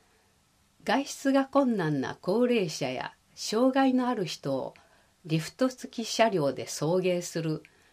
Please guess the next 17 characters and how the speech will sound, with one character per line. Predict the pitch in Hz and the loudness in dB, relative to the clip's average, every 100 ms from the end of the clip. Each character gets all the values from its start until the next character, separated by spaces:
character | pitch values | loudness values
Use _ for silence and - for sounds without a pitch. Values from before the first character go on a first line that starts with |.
| _ _ - | _ _ 2
運 | 175 262 | 6 6
転 | - 269 254 | 6 6 6
ボ | 247 | 6
ラ | 254 | 2
ン | 220 | 0
テ | 156 | -2
ィ | 135 120 | -4 -4
ア | |
を | - - | -8 -4
養 | 143 175 | -2 -2
成 | - 180 180 | -2 -2 -2
し | - 160 | -2 -2
ま | 156 | 0
す。 | 156 - - _ _ _ _ _ _ _ _ _ _ _ _ _ _ _ _ _ _ | -2 -10 -14 _ _ _ _ _ _ _ _ _ _ _ _ _ _ _ _ _ _
日 | 208 240 - 147 | -2 -2 -2 -4
時、 | 120 - _ _ _ _ _ _ _ _ _ _ - | -6 -16 _ _ _ _ _ _ _ _ _ _ 0
一、 | 180 - 240 - | 0 2 0 0